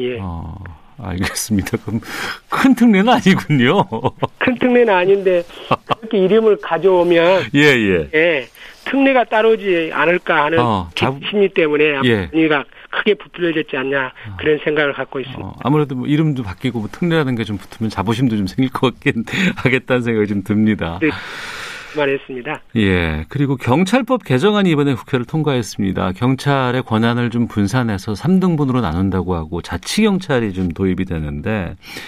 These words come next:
Speaker 2: 이렇게 되면 지금의 경찰관은 이 지자체에서 봤을 때는 좀 달라지는 부분들이 좀 있다면서요?
Speaker 1: 그렇죠. 많이 달라지죠.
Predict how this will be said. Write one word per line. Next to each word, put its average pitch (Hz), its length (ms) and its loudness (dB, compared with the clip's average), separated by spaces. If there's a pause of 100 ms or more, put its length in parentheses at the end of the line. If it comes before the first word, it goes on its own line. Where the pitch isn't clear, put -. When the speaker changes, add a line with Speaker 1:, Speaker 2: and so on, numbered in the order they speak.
(240)
Speaker 2:
이렇게 190 280 2
되면 180 220 0
지금의 165 380 0
경찰관은 143 840 0
이 135 140 -2
지자체에서 165 480 0
봤을 139 220 -4
때는 127 140 0
좀 127 100 -2
달라지는 160 440 0
부분들이 135 380 -2
좀 151 120 0
있다면서요? 98 760 -2 (420)
Speaker 1:
그렇죠. 156 500 0
많이 143 320 0
달라지죠. 131 640 -2